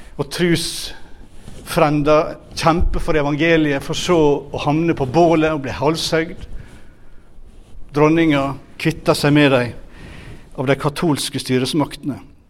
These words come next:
og han ble fortvilt. Og så kan forstå hans fortvilelse. Og dag og natt så ropte han til Gud om frelse for Skottland. En gang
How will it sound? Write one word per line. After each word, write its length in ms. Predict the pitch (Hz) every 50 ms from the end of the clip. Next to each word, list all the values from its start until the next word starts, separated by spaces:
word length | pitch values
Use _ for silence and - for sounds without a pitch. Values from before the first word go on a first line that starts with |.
| _ - -
og 120 | - 147
han 120 | 160 160 139
ble 260 | 165 151 - - -
fortvilt. 760 | - 151 - - - 156 131 107 107 - - - - - - - - - - - - - - - - - - - - - - -
Og 80 | -
så 80 | - -
kan 120 | 175 170
forstå 440 | 180 185 165 - - - - 214 185 160 147 -
hans 160 | 151 143 -
fortvilelse. 760 | - - 135 - - 175 156 131 117 113 113 - - - - - - - - - - - - - - - - - - - -
Og 100 | 135 123
dag 460 | 185 202 196 180 165 160 143 123 -
og 160 | - 151 165
natt 460 | 185 190 - - - - - - - - - - - - -
så 240 | - - 190 175 170
ropte 480 | 180 190 180 - - - - - 180
han 240 | 160 170 170 156 139 139
til 140 | - 143 143
Gud 400 | 156 170 156 139 135 127 139 - -
om 100 | 135 120
frelse 640 | - - 160 143 147 165 190 - - - - 165
for 140 | - 170 -
Skottland. 560 | - 170 156 - - - 147 - - 110 - - - - - - - - - - - - - - - - - - - - - - - - - - - - - - - - - - - - - - - - - - - - - - - - - - - _ _ - - - - - - - -
En 220 | 190 202 214 196
gang 320 | 175 175 180 175 160 156